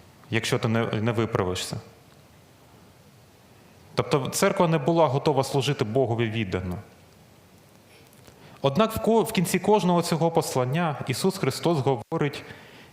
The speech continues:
ті речі, які Він дає переможцеві. Тобто, якщо ти виправишся, якщо ти будеш перемагати, то я дам тобі щось.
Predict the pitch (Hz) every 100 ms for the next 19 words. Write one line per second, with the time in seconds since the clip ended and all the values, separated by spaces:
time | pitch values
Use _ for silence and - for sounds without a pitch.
0 | - - - 170 160 160 - 135 131 156
1 | 135 110 127 123 147 147 135 127 123 131
2 | 98 - 107 - 113 - - 135 147 151
3 | - 208 208 175 117 240 190 139 120 120
4 | 123 120 190 170 143 190 - - 156 233
5 | 131 120 170 156 110 113 - - - -
6 | - - - 123 113 156 123 151 117 -
7 | 110 107 - 101 - -